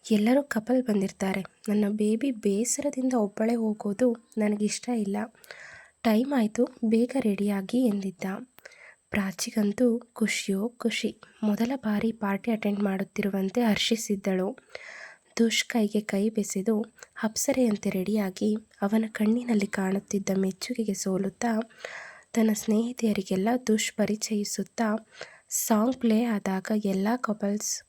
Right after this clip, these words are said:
ಜೊತೆ ತಾವೂ ಸೇರಿ ಹೆಜ್ಜೆ ಹಾಕಿ ಕೊನೆಯಲ್ಲಿ ರುಚಿಯಾದ ಊಟ ಸವಿದವರು ಒಂದಷ್ಟು ಫೋಟೋಸ್‌ಗೆ ತಮ್ಮ ಫೋನಿನಲ್ಲಿ ಜಾಗ ಕೊಡುವುದ ಮರೆಯಲಿಲ್ಲ. ದಿನಗಳು ಸಾಗತೊಡಗಿದ್ದವು.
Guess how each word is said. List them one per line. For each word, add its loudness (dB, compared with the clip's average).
ಜೊತೆ 2
ತಾವೂ 2
ಸೇರಿ 0
ಹೆಜ್ಜೆ 0
ಹಾಕಿ 0
ಕೊನೆಯಲ್ಲಿ 6
ರುಚಿಯಾದ -2
ಊಟ 0
ಸವಿದವರು -2
ಒಂದಷ್ಟು 0
ಫೋಟೋಸ್‌ಗೆ -2
ತಮ್ಮ 4
ಫೋನಿನಲ್ಲಿ 0
ಜಾಗ -2
ಕೊಡುವುದ 0
ಮರೆಯಲಿಲ್ಲ. 0
ದಿನಗಳು 6
ಸಾಗತೊಡಗಿದ್ದವು. -2